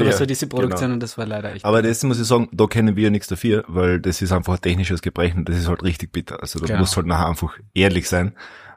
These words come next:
Speaker 2: Ähm, bei Nicht-Record klicken, da können wir schon
Speaker 1: Da
Speaker 2: was
Speaker 1: können
Speaker 2: dafür.
Speaker 1: wir
Speaker 2: Oder bei <laughs> das Equipment in der Wiener Innenstadt auf einer
Speaker 1: Auf einer
Speaker 2: Kreuzung
Speaker 1: K-
Speaker 2: verteilen,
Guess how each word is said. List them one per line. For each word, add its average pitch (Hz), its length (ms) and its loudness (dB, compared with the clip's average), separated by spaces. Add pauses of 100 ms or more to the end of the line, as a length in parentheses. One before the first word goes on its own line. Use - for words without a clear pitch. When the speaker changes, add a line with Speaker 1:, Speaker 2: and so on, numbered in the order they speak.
(140)
Speaker 2:
Ähm, 82 520 -2
bei 85 180 2
Nicht-Record 101 800 2
klicken, 113 500 0
da 95 140 0
können 101 200 0
wir 92 60 2
schon 95 160 0
Speaker 1:
Da 104 60 2
Speaker 2:
was 110 80 0
Speaker 1:
können 117 160 0
Speaker 2:
dafür. 117 220 2
Speaker 1:
wir - 100 -10
Speaker 2:
Oder 98 180 0
bei 98 320 2 (220)
<laughs> - 200 -4
das - 140 -4
Equipment 117 640 2
in 98 200 -2
der 95 140 -2
Wiener 110 220 2
Innenstadt 113 440 0
auf 95 140 -4
einer 95 300 0 (340)
Speaker 1:
Auf - 80 0
einer 95 100 4
Speaker 2:
Kreuzung 139 180 4
Speaker 1:
K- 170 60 4
Speaker 2:
verteilen, 110 520 4